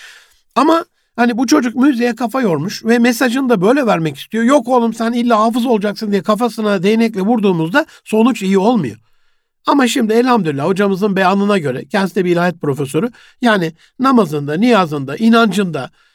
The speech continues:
arkada çevresinin ya-, zararlı ve yararlı olanı ayırt edecek bir hilkatte ve fıtratta. E, elhamdülillah,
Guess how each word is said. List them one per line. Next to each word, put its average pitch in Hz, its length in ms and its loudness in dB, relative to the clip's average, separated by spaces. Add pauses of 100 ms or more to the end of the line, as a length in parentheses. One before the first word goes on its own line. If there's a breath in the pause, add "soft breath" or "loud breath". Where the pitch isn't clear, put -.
(120)
arkada 247 380 0
çevresinin 233 800 0 (260)
ya-, 170 300 -2
zararlı 202 600 2
ve 240 80 2
yararlı 208 340 4
olanı 214 300 0
ayırt 208 260 -2
edecek 226 400 0
bir 214 260 -4 (380)
hilkatte 208 480 0
ve 180 80 0
fıtratta. 151 640 -6
E, 220 80 -4
elhamdülillah, 254 680 0